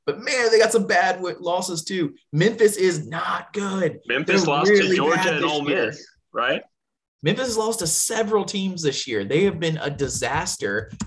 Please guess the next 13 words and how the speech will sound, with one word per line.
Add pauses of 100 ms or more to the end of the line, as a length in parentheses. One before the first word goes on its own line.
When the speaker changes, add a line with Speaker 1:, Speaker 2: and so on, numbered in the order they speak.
(120)
Speaker 1:
Like,
people
are
talking
about
firing
Penny
Hardaway (260)
and
how
bad
he's
been.